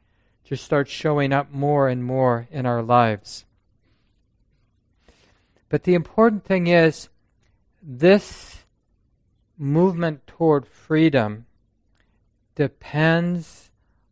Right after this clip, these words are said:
on practice, and practice depends on humility. 'Cause to, to whatever degree we think we know what's going on, no matter how sophisticated our idea is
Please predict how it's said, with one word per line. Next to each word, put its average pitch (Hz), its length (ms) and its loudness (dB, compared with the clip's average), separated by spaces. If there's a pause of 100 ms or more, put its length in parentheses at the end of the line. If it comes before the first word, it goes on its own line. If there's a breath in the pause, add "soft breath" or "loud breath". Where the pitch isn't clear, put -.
(120)
on 131 200 -6
practice, 131 840 -2
and 131 180 -14
practice 156 640 0
depends 135 640 -6
on 127 220 -10
humility. 123 800 -4 (720)
'Cause - 240 -6
to, 143 220 -2 (100)
to 151 120 -12
whatever 151 420 4
degree 151 680 0 (380)
we 139 200 -6
think - 340 -4
we 147 160 -4
know 143 320 0
what's 139 300 -4
going 127 540 -4
on, 131 500 -2 (400)
no 147 180 -4
matter 160 280 4
how 165 400 2
sophisticated 175 1160 -4
our 151 300 -2
idea 147 720 -2
is 110 540 -12